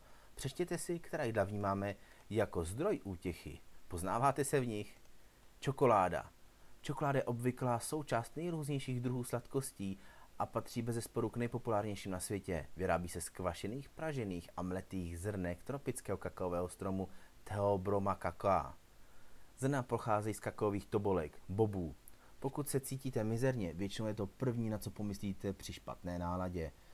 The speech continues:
A takový zajímavostí o čokoládě jsou, že čokoláda má antibakteriální účinek a chrání před zubním kazem. Vůně čokolády zvyšuje aktivitu mozku. Průměrná čokoládová tyčinka obsahuje až osm částí hmyzu.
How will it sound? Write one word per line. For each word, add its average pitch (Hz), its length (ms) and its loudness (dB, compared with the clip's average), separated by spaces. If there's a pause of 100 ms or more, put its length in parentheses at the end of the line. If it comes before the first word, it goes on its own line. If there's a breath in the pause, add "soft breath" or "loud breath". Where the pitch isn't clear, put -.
(220 loud breath)
A - 60 -4
takový 135 300 -2
zajímavostí 135 500 0
o 101 40 2
čokoládě 107 460 -2
jsou, 104 340 -2
že 98 140 0
čokoláda 101 440 0
má 92 180 2
antibakteriální 104 960 -2
účinek 107 540 -6 (300 loud breath)
a - 60 -10
chrání 101 300 -2
před 92 180 -4
zubním 90 260 0
kazem. 95 480 -2 (440 loud breath)
Vůně 147 240 -2
čokolády 104 560 0
zvyšuje 98 420 -2
aktivitu 98 480 -4
mozku. 90 500 -4 (340 loud breath)
Průměrná 127 500 6
čokoládová 117 400 2
tyčinka 113 380 -2
obsahuje 101 260 -2
až - 180 -6
osm 110 300 -4
částí 104 420 0
hmyzu. 101 440 2